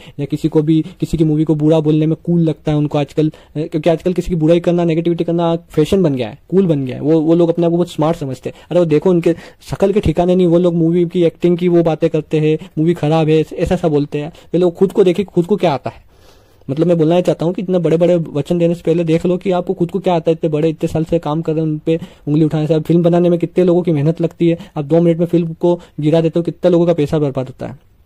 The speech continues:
अब थोड़ा इस नज़र से अपन तो सौ डेढ़ सौ रुपये की टिकट देते हैं, लेकिन उनके तो करोड़ों रुपये भी लगे हुए रहते हैं। तो वो भी थोड़ा समझना चाहिए, बोलना चाहिए, लेकिन एक limit में बोलना चाहिए। खैर कोई बात नहीं, लेकिन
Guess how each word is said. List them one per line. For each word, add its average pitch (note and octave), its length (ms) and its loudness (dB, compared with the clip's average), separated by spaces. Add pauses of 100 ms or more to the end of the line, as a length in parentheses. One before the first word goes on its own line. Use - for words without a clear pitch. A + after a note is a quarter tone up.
(320)
अब D3+ 160 -8
थोड़ा D#3+ 120 0
इस E3 120 0
नज़र E3+ 200 4
से F3 80 2
अपन D#3+ 200 0
तो E3+ 140 0
सौ E3+ 220 0
डेढ़ E3 140 0
सौ - 120 -4
रुपये E3+ 140 -2
की F3 80 -4
टिकट E3+ 180 -4
देते E3 220 -4
हैं, D#3+ 40 2
लेकिन D#3+ 160 0
उनके D#3 140 -2
तो E3 60 0
करोड़ों E3 320 0
रुपये E3 180 -2
भी F3 80 2
लगे C#3+ 180 -2
हुए C#3 80 -2
रहते C3 220 -12
हैं। F#3+ 80 -18 (360)
तो G3 60 -2
वो F#3+ 100 4
भी G3+ 80 0
थोड़ा F3+ 160 0
समझना D#3+ 380 0
चाहिए, C#3 260 -4
बोलना E3 320 2
चाहिए, F3 160 0
लेकिन F3 220 -4
एक E3+ 160 -2
limit D#3+ 340 2
में C#3 100 -2
बोलना B2+ 240 -8
चाहिए। - 220 -18 (460)
खैर F#3 100 2
कोई F3 160 2
बात E3 200 -2
नहीं, F3 120 0
लेकिन E3+ 380 -2